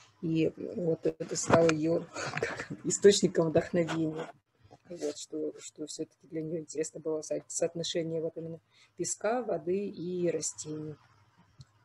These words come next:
Вот. Но здесь мы, э, опять же, <laughs> про эту картинку, да, я сказала, что для неё это вот способ интерпретации этих снимков. И, э, вот каким образом она их интерпретировала.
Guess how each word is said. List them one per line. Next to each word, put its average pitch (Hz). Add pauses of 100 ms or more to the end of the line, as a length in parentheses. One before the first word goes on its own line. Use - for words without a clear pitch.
(680)
Вот. 151 (340)
Но 196
здесь 180
мы, 165 (240)
э, 165 (720)
опять 170
же, -
<laughs> -
про -
эту 180 (360)
картинку, 247
да, 190
я 196
сказала, 165
что -
для 170
неё 165
это 165
вот 156 (480)
способ -
интерпретации 165
этих 180
снимков. 247 (640)
И, 196
э, 170
вот 165
каким -
образом 170
она 165
их 165
интерпретировала. 196